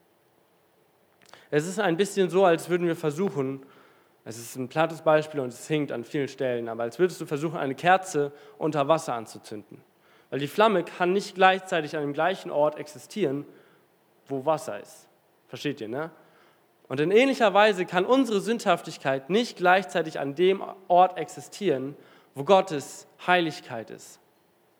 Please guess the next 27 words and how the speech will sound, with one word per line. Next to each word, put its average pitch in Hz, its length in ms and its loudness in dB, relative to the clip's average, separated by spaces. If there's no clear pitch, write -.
Und 170 120 4
auf 185 100 8
der 202 100 2
einen 226 220 6
Seite 190 220 6
denke 190 200 2
ich 185 100 -8
mir 180 120 0
immer, 170 300 2
die 170 180 -6
meisten 170 340 2
von 156 140 -2
euch 135 160 -4
wissen 147 220 -2
das 113 160 -6
wahrscheinlich. 107 500 -12
Und 120 120 -8
es 123 140 -10
ist, 131 140 -18
wird 160 160 -2
nichts 165 260 -2
Neues 151 320 2
sein, 113 220 -6
was 113 140 -6
ich 120 120 -12
euch 117 140 -6
erzähle. 131 480 -4